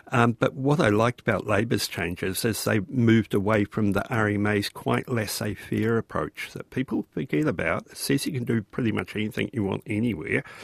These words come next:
as long as you don't have a significant adverse effect on the environment. Uh, and it, those reforms have moved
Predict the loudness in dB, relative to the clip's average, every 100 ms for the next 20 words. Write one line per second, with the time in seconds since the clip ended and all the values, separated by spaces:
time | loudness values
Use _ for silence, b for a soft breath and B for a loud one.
0 | B B -4 2 2 0 -4 -2 -4 -4
1 | -6 -4 -4 -4 -2 -4 -6 -10 -10 -6
2 | -8 -6 -8 -8 -6 -6 -6 -6 -4 -2
3 | -2 -4 -4 -2 -2 -2 -4 -6 -10 B
4 | B B B B B 0 0 4 6 6
5 | 4 0 0 _ 0 4 4 4 -2 4
6 | 4 4 2 4 8 8 6 -2